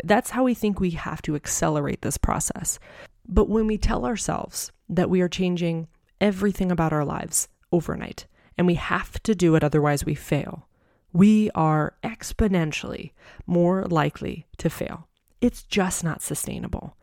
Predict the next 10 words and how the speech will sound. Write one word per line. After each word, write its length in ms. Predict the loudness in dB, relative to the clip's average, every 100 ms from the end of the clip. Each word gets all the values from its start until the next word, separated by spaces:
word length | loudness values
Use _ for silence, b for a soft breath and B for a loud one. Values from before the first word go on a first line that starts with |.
| B B B
It 140 | 2
is 180 | 4 2 2
overwhelming 920 | 4 4 4 2 2 -2 -4 -8 -10 b b
for 300 | _ -2 2
your 160 | 2 2
brain. 440 | 0 -2 -4 -10 -16 B B B
Your 220 | 0 2
brain 540 | 2 0 2 2 0 -2
under 240 | -2 -2
stress 580 | -4 -2 -2 -2 -6